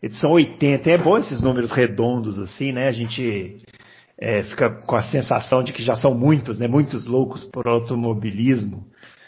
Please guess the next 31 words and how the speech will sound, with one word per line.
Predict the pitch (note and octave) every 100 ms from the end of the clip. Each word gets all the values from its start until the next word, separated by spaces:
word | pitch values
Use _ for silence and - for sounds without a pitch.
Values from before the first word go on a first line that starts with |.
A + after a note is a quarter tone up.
| - -
E | -
a | B2
gente | B2 B2
tá | B2+
chegando | A#2+ D3+ C3 D#3
aqui | F3+ D3 G#3
pra | G#3 D3+
essa | C#3 C#3+ B2 A#2 -
edição | C#3+ B2+ B2+ C3 - C#3+
número | C#3+ D3+ E3+
oitenta. | F#3+ F#3+ F3+ G#3 G#3+
Não | E3+ C#3+
teve | D#3+ B2
Fórmula | - C3+ C3 D3
um, | C3 F#3+
mas | E3
tivemos | - C3+ B2+
a | A#2+
Stock | - A#2 -
Car, | - B2+ F3+ F3
tivemos | - A#2+ B2 B2+ A#2 - - - - - -
a | C3+
Moto | B2+ B2+ B2
G | C3 E3
P. | - C3+ D#3+ G#3 - - _ -
Temos | G3+ B2+
várias | F#2+ C3 C3+ -
perguntas | C3+ A2+ B2 B2
aqui | A#2 A#2+
pra | A#2+
gente | A#2+ A#2+ C3+ A#2+ -